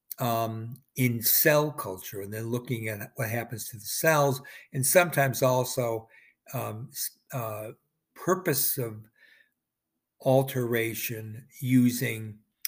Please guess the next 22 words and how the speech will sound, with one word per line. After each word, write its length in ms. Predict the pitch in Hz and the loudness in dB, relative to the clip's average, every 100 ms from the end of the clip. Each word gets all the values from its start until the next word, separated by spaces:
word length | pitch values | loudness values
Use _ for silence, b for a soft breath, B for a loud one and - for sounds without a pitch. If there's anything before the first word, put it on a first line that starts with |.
| - _ | -12 _
knockout 760 | 196 135 160 185 - 113 98 - | -4 2 4 2 0 -4 -6 -6
studies 680 | - - 95 101 113 107 - _ b b - | -8 -6 -6 -8 -12 -16 -18 _ b b -10
to 80 | - | -4
alter 340 | 139 135 135 | 2 2 2
the 140 | 120 110 | -2 0
very, 580 | 127 123 123 117 120 _ - | 0 2 2 0 -4 _ -10
uh, 300 | 120 107 107 110 131 _ - | -8 -6 -8 -12 -18 _ -8
uh, 120 | 113 107 | -6 -4
reactions 840 | 113 127 143 156 - 120 107 104 | 2 4 4 4 0 -6 -6 -6
by 220 | - 120 | -2 0
knocking 540 | 110 120 127 131 120 117 | 0 0 0 -2 -6 -4
out 180 | 113 110 | -6 -6
the 100 | 98 | -6
genes 560 | 95 151 131 113 107 | 0 2 2 -2 -6
which 200 | 104 - | -8 -8
code 260 | - 117 107 | -4 -2 -4
for 140 | - | -6
the 160 | 110 131 | -2 2
enzymes 520 | 170 156 110 98 101 | 2 2 -2 -6 -8
that 140 | 110 | -12
carry 360 | - 127 113 131 | -4 0 2 4
out 300 | 151 117 - | 4 4 -2